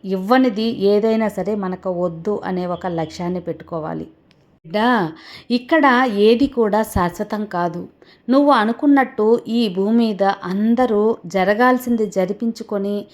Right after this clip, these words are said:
చెయ్యాల్సింది చేసి వెళ్ళిపోవాల్సిన వాళ్ళే.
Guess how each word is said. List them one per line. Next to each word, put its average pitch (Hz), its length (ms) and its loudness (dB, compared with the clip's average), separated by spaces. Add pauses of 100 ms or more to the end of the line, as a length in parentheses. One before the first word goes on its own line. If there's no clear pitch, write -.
(280)
చెయ్యాల్సింది 262 760 2
చేసి 208 580 -4
వెళ్ళిపోవాల్సిన 196 800 0
వాళ్ళే. 185 400 -4